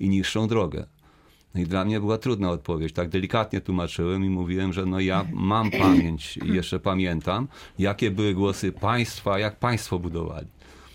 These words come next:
Speaker 1: Teraz budują inni, no i też trzeba im umożliwić po prostu, żeby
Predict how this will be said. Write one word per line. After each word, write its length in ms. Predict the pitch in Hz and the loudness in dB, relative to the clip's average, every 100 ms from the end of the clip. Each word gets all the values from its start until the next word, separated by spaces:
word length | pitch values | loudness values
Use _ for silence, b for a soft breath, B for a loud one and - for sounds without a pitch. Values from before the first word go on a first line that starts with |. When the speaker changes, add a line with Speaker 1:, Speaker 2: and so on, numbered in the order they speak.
| B - - - | B -20 -20 -2
Speaker 1:
Teraz 360 | 101 101 95 | 2 2 2
budują 420 | 95 98 101 95 90 | 0 0 2 2 0
inni, 380 | 87 85 95 | 0 0 0
no 100 | 107 | 0
i 100 | 120 | -2
też 220 | 117 147 - | 0 -2 0
trzeba 400 | - 95 95 92 | -2 0 0 0
im 180 | 92 | 2
umożliwić 560 | 95 95 80 90 92 87 | 2 2 0 0 0 0
po 120 | 92 | -2
prostu, 380 | 87 90 - 101 | 0 -4 -2 -2
żeby 380 | 87 82 95 | 0 -2 -2